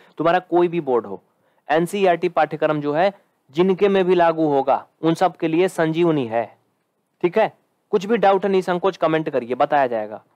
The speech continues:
WhatsApp पे कोई सवाल नहीं बताया जाता बाबू, माफ़ी चाहते हैं। सारा सवाल का जवाब आप कमेंट करो, कमेंट में मिलता है।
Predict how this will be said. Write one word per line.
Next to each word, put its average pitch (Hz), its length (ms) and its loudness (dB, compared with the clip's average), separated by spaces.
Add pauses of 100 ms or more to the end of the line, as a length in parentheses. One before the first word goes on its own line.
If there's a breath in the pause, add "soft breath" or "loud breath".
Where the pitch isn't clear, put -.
(120)
WhatsApp 156 360 0
पे 196 80 -2
कोई 185 180 0
सवाल 165 300 0
नहीं 160 100 -2
बताया 131 260 0
जाता 120 240 -2
बाबू, 117 260 -6
माफ़ी 147 240 -4
चाहते 107 300 -12
हैं। 104 120 -20 (220)
सारा 160 260 0
सवाल 156 260 0
का 151 100 -2
जवाब 160 320 -2
आप 156 140 -2
कमेंट 165 340 -2
करो, 170 240 0 (280 soft breath)
कमेंट 143 300 0
में 147 120 -2
मिलता 101 300 -6
है। - 160 -16